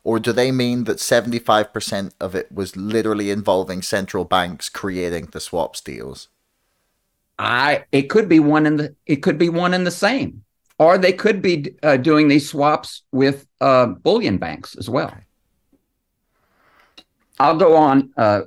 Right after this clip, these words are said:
Speaker 2: with, with Smeaton's, uh, quote here.
Speaker 1: Yeah.
Speaker 2: He, he added, "Gold leasing was also a prominent piece of the market, whose growth central banks were very much a part of." So he's admitting that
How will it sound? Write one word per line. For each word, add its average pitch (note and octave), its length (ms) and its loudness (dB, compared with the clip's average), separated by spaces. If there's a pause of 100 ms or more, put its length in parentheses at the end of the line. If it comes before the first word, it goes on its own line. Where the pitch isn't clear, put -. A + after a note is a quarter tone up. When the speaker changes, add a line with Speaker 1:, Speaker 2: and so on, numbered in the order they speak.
Speaker 2:
with, A#2+ 380 0
with A2 180 0
Smeaton's, A2+ 680 0 (280)
uh, F#2+ 200 0
quote B2+ 340 0
here. - 260 -8
Speaker 1:
Yeah. - 160 -12 (420)
Speaker 2:
He, - 140 -12 (220)
he D3+ 180 2
added, E3+ 420 2 (140)
"Gold G#3 380 6
leasing E3+ 640 -2
was A#2 340 -2
also E3 480 2
a - 80 2
prominent D#3+ 640 0
piece C#3 320 0
of A2 160 -4
the A2+ 60 0
market, E3 500 0 (580)
whose D#3 360 6
growth D#3+ 640 0 (180)
central D#3 480 -2
banks C3 540 -2 (140)
were A#2 140 0
very C3 380 4
much A#2+ 320 2
a - 100 -14
part E3+ 340 -8
of." - 160 -12 (840)
So F#3+ 220 2
he's G3+ 260 0
admitting E3 800 0 (280)
that C#3+ 400 2